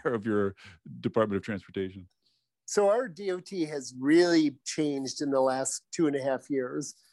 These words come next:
Speaker 2: When Governor Polis came in, he brought in as our D O T director, a woman named Shoshana Liu, who had been in the Obama D O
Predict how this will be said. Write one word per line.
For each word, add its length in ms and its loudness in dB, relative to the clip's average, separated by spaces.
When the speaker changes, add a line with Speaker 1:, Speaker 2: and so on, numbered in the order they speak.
Speaker 2:
When 160 8
Governor 360 4
Polis 460 0
came 320 -4
in, 340 -4
he 120 0
brought 340 6
in 180 6
as 240 2
our 180 2
D 240 0
O 60 -2
T 260 -8
director, 800 2
a 60 -20
woman 240 2
named 180 2
Shoshana 560 -2
Liu, 520 -2
who 160 0
had 180 -4
been 220 -2
in 280 -6
the 320 6
Obama 640 -2
D 180 -4
O 100 -4